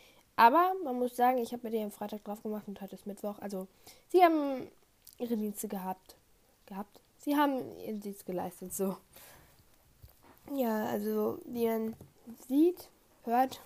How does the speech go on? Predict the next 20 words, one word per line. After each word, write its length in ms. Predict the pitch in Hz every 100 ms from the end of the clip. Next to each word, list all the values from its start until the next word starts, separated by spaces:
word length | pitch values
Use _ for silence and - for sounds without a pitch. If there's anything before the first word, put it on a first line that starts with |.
| 247 - - -
<laughs> 480 | - _ - _ _
steht 360 | - 254 240 -
heute 320 | 226 - -
einiges 440 | 262 240 233 226 -
an. 240 | - - _ 277 -
So, 120 | -
und 180 | - 311
ich 120 | 277
überleg 460 | 320 269 311 320 -
grad. 200 | 302 349 - - - - - - 523 508 453 415 359 - - - - _ _ _ _ _ - - - - - _
Ich 140 | - -
bin 180 | 427
immer 200 | 330 349
noch 220 | 349 392 440
müde. 440 | 453 415 440 440 - - - - - - - - -
Dabei 240 | 370 349
ist 240 | 359 370 392
es 140 | 370 - - - - -
fast 400 | - - 320 -
halb 180 | 285